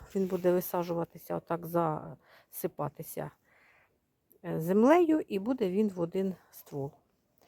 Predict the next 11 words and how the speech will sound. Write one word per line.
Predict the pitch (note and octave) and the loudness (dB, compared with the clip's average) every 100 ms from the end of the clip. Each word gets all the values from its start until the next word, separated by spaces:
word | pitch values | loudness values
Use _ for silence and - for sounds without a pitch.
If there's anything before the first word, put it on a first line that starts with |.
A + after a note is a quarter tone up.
| _ - _ _ _ - | _ -20 _ _ _ -6
Він | G3 F#3+ F3+ | 2 4 2
буде | F3+ G3+ F#3 | 2 2 6
рости | F3 F3 - - D#3+ | 6 4 0 -2 0
сам | D#3 - E3 E3 | 0 0 0 -2
ствол, | - A#3+ D#4 F#4 - - | -4 2 6 6 4 -4
буде | A#3 F#3+ | 0 0
рости | F3 - G3+ | -2 -4 -6
сам | - F#3+ F3+ F3+ F3+ - - _ _ _ _ _ _ _ | -4 -2 0 -2 -6 -20 -20 _ _ _ _ _ _ _
штамп. | - - C#3 D3 - _ _ _ - - - - - - - _ - | -14 -6 -6 -6 -16 _ _ _ -20 -20 -20 -20 -20 -20 -20 _ -6
Е, | F3+ F3 F3 F3 - _ - | -2 0 0 -2 -6 _ -2
цьому | - D4 C4+ B3 A3+ | 4 6 8 8 8